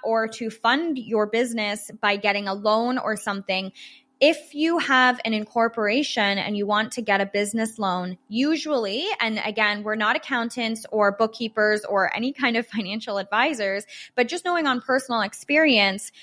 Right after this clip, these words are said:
if you are incorporated, it goes off of the business, not you personally. Again, if you're paying yourself a minimal amount or doing any type of tax hacking, obviously you do not want to use your personal income or assets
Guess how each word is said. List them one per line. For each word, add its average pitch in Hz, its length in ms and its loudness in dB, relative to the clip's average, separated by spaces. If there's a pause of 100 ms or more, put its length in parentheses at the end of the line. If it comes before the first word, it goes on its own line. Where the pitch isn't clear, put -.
(220)
if 262 160 4
you 339 140 2
are 349 80 6
incorporated, 226 920 0
it 226 140 -4
goes 330 220 4
off 285 180 2
of 269 140 -12
the 226 80 -2
business, 196 560 -4
not 214 240 2
you 214 100 -6
personally. 190 720 -10
Again, 220 400 -2
if - 140 -12
you're 214 80 -4
paying 247 320 -4
yourself 226 420 0
a 208 80 -6
minimal 202 380 -4
amount 214 440 0 (300)
or 190 520 4
doing 202 280 0
any 208 200 -2
type 226 340 -6
of - 120 -20
tax 262 400 -2 (160)
hacking, 247 540 0 (460)
obviously 262 340 2
you 240 140 -6
do 226 160 -6
not 220 320 0
want 214 220 -2
to 220 100 -8
use 202 160 -2
your 196 80 -4
personal 208 580 -4
income 233 560 0
or 202 240 -2
assets 220 720 0